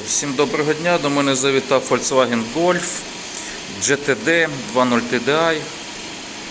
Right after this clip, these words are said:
з міста Львова на чистку всієї системи екології. В автомобіля присутні дуже часті регенерації, дуже часті.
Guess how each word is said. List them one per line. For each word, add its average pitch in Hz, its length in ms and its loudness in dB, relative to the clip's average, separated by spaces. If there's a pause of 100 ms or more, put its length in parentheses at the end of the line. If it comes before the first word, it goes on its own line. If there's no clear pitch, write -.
(320)
з 101 120 0
міста 113 340 0
Львова 143 320 2
на 117 120 2
чистку 135 400 -4
всієї 120 380 0
системи 117 500 2
екології. 98 640 0 (720)
В 120 40 -4
автомобіля 139 580 0
присутні 120 680 0
дуже 117 300 -2
часті 117 440 0
регенерації, 135 840 -2 (120)
дуже 117 340 -4
часті. - 640 -4